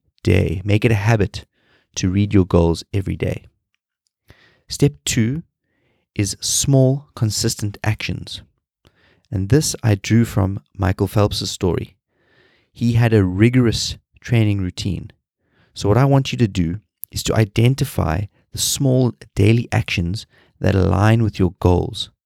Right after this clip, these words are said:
It could be as simple as dedicating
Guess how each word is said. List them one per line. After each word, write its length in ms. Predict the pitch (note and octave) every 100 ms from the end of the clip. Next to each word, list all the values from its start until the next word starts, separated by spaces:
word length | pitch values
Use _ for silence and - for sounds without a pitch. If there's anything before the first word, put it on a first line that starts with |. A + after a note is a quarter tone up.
| _ _ _ _ _ _ _ -
It 160 | -
could 200 | - D#3
be 100 | C#3+
as 140 | C3+ -
simple 400 | C3+ C3 G#2+ -
as 140 | G2+
dedicating 680 | - G2+ G#2+ A#2 G#2+ G2+ G#2